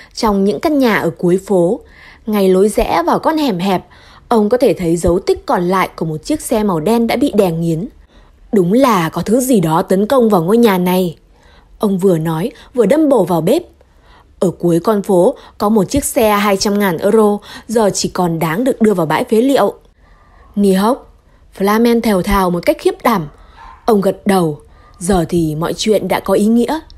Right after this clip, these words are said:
"Disia mang theo Nihok," ông nói, rồi ông cau mày. "Nhưng thậm chí cả Machiavelli cũng sẽ không mang cái thứ gì đó giống vậy vào thành phố lớn. Hắn quá thận trọng mà." "Nihok?" Sophie và Joan nhìn nhau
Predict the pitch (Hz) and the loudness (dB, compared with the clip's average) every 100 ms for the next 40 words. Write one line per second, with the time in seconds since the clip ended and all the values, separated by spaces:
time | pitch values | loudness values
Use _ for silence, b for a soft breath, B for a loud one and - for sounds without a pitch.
0 | b b b b - 220 202 - 220 196 | b b b b 0 2 2 0 2 2
1 | 196 196 208 202 202 240 339 - - - | 2 0 0 2 2 2 0 -4 -20 -20
2 | b b b - - 185 175 170 165 277 | b b b -10 -6 -4 -4 -6 -6 -8
3 | B B - 202 247 277 302 269 240 175 | B B -2 0 2 2 2 2 2 0
4 | 151 - B B B B - 220 196 226 | -4 -16 B B B B 0 2 2 0
5 | - - 208 294 B B - 226 180 233 | -2 -2 0 -2 B B -2 0 2 0
6 | 233 254 220 226 226 240 226 220 B - | 2 0 2 4 4 4 2 0 B -4
7 | 330 - - 359 320 311 294 285 277 311 | -2 -2 -2 0 2 2 0 0 0 0
8 | 311 247 196 170 165 214 226 311 320 196 | 0 0 2 2 0 0 0 2 0 0
9 | 196 170 156 175 180 180 214 466 B B | -2 -4 -4 0 2 4 0 -4 B B
10 | B B - 208 220 254 269 - 320 - | B B -6 -2 0 0 -2 0 -2 -2
11 | - 196 190 190 196 _ b b b b | 0 0 0 -2 -6 _ b b b b
12 | b b - - 269 285 349 440 - - | b b -12 -2 0 2 2 0 -8 -20
13 | - - - - - 214 220 214 208 180 | -20 -20 -20 -10 -4 -2 0 2 2 2
14 | 180 302 294 240 180 262 330 | 2 0 2 2 2 2 0